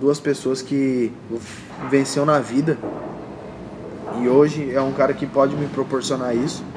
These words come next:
É, eu cheguei no meu tio e falei assim, "Tio, tô com um pensamento aqui." Isso aqui era um lote vazio, mano. Tipo assim, tinha um estacionamento da, da, da,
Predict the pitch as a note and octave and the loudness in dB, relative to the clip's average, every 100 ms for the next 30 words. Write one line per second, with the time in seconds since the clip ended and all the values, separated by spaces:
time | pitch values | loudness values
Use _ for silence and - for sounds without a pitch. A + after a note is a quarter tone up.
0 | - G2 G2 - - - - - - A2 | -12 -10 -10 -10 -12 -14 -14 -12 0 6
1 | A2+ A2+ A2 A2 G#2+ G2+ - B2+ C3 D3 | 8 6 4 0 -2 -6 0 2 4 4
2 | C#3 D#3 D#3 D3 D#3 E3+ E3+ E3+ - D#3 | 4 4 4 4 2 4 4 4 2 -2
3 | - G3 A#2+ - - - - - - - | 4 6 6 0 -4 -4 -2 -4 -4 -4
4 | - D3+ E3 F3 F#3 F#3 F3+ F#3 F#3 - | 4 4 4 4 4 4 4 4 4 6
5 | D#3+ - - G#3 A3 A3 A3+ A3+ F4 A#3+ | 6 6 4 2 2 2 2 2 2 4
6 | G3+ D#3+ A2+ G2 - D#3 D#3+ D#3+ D3+ E3+ | 4 4 0 -2 -6 2 4 4 2 2
7 | F#3+ F#3+ F#3 E3+ D#3+ D#3+ D#3 C#3+ C3+ B2+ | 2 2 0 0 2 0 4 4 6 4
8 | C3 B2+ B2 B2+ B2 A2+ | 2 0 2 4 6 4